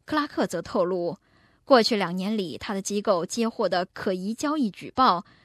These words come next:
百分之三十一涉及外国，其中中国和香港占到了四分之一，英国、加拿大和南非则另占四分之一，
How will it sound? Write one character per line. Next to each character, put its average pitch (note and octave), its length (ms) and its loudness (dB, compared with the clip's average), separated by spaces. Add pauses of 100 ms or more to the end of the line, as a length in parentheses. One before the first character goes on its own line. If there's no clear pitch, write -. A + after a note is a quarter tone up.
(120)
百 A#3 180 8
分 D#4 160 -2
之 E4 60 -2
三 E4+ 180 -4
十 D4+ 100 -4
一 A#3+ 180 0
涉 D4 220 -2
及 F3 220 -6
外 A#3+ 260 -4
国， F#3+ 320 0 (140)
其 - 180 -4
中 G3 260 -4
中 E4+ 280 -6
国 G3 160 0
和 G3 140 -4
香 D#4 340 -2
港 C4 160 -8 (100)
占 F#3 180 -4
到 F3 140 -4
了 E3 80 -10
四 E3+ 220 -10
分 G3 160 -4
之 G#3 140 -6
一， G#3+ 280 -2 (840)
英 B3+ 280 6
国、 G#3 260 4
加 A#3+ 160 -2
拿 A3 120 -2
大 A3 240 2
和 G3+ 140 -4
南 G3 200 0
非 B3 240 2
则 G3+ 160 -2
另 B3 300 0
占 E3+ 180 -2
四 - 160 -10
分 F#3+ 180 -4
之 G#3 140 -6
一， G#3 240 -2